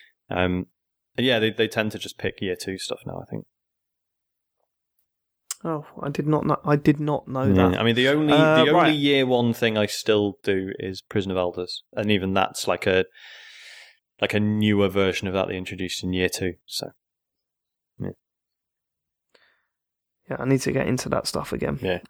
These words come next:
Speaker 2: I need to get into that stuff, but I had that horrible feeling, like, um, that we used to have with certain people, Matt, <laughs> where I would say, "Oh, Sean, do you wanna play a little bit Destiny?"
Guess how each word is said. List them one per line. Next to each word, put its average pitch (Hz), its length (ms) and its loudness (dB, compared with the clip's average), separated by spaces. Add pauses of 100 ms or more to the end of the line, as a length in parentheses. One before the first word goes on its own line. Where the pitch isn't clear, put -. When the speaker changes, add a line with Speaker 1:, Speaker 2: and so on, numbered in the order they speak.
Speaker 2:
I 135 100 -2
need 135 220 4
to 139 100 -2
get 135 120 2
into 131 200 -4
that 139 140 -2
stuff, 123 220 0
but 147 120 -2
I 139 120 0
had 143 180 -2
that 135 180 0
horrible 139 360 -2
feeling, 131 420 -2
like, 123 280 -6 (540)
um, 123 460 0 (420)
that 135 160 2
we 131 160 2
used 127 220 0
to 139 60 -4
have 131 220 0
with 123 100 -4
certain 123 360 0
people, 127 500 -6 (160)
Matt, 127 300 -4 (240)
<laughs> - 220 -20
where 185 480 2 (720)
I 135 140 2
would 131 140 2
say, 135 420 2 (540)
"Oh, 180 240 2
Sean, 196 260 2
do 151 80 -4
you 165 60 -6
wanna 180 120 -2
play 190 220 -2
a 180 60 0
little 180 160 0
bit 180 160 -2
Destiny?" 143 520 -4